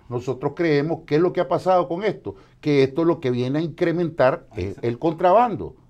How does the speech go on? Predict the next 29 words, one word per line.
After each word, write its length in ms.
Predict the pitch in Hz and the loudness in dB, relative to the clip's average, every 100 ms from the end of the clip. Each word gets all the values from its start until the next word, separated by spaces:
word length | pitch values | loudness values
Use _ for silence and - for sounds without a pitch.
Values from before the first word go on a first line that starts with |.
| - | -14
¿verdad? 340 | 92 104 95 - _ - | -6 -2 -4 -6 _ -4
¿Por 160 | 135 | -2
qué? 180 | 220 226 | 4 4
Si 160 | - 120 | 2 -2
vos 180 | 165 196 | 0 2
venís 420 | 214 214 190 160 - | 2 0 -4 -6 -12
y 80 | 143 | -6
le 120 | 131 | -2
haces 340 | 127 - 202 147 - | 0 6 6 4 0
una 300 | 156 190 175 | 4 8 10
banda 480 | 190 180 131 98 - _ _ _ _ _ | 10 8 2 -2 -4 _ _ _ _ _
de 160 | 101 131 | -2 0
impuestos 600 | 123 - 185 151 - 101 | 0 4 6 6 2 -8
de 80 | 107 | -6
acuerdo 380 | - 170 190 131 | 0 0 2 -2
a 20 | |
la 80 | 113 | -6
exportación 640 | - 123 120 - 170 180 | -8 -8 -8 0 4 4
y 40 | 131 | 4
de 120 | 101 | 0
peso 340 | - 185 - | 2 2 2
y 40 | 110 | -2
tamaño 440 | 107 131 165 120 | -2 0 0 0
del 80 | 107 | -2
animal 360 | 107 104 165 131 | -4 -2 -2 -2
y 80 | |
costo 360 | 87 175 - 104 | 0 -2 -2 -4
de 100 | 110 | -2
animal, 420 | 147 123 87 90 | -2 -4 -4 -8